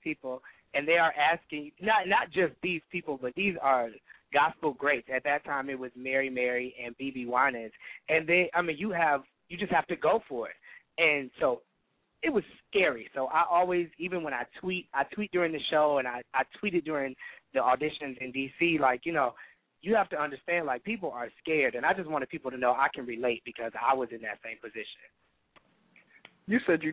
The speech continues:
Speaker 2: tweet, right? So what, what is your Twitter so I can give you this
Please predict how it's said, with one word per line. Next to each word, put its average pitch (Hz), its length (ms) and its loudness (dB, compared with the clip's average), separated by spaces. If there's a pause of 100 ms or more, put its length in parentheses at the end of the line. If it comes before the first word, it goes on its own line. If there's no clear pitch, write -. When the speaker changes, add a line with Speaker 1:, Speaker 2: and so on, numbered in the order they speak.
(140)
Speaker 2:
tweet, 202 240 2
right? 139 320 2 (180)
So 156 280 4
what, 165 300 -2
what 214 220 0
is 262 160 -2
your 147 140 0
Twitter 135 420 0
so - 60 -4
I 131 160 0
can 127 180 -2
give 120 160 -8
you 127 120 -8
this 117 100 -2